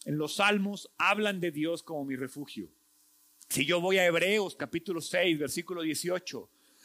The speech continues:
"Así que Dios ha hecho ambas cosas, la promesa y el juramento. Estas dos cosas no pueden cambiar,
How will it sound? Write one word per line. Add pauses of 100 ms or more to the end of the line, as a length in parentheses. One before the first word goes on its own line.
(120)
"Así
que
Dios
ha
hecho
ambas
cosas,
la
promesa
y
el
juramento.
Estas
dos
cosas
no
pueden
cambiar,